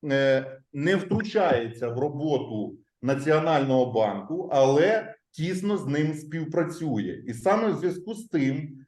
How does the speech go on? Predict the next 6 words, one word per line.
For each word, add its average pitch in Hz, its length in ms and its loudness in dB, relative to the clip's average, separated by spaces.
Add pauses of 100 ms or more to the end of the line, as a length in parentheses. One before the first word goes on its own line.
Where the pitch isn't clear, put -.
(140)
що - 300 0
до 165 300 6
Д 170 180 4
П 175 460 6
С 123 160 2
неодноразово 160 1120 -2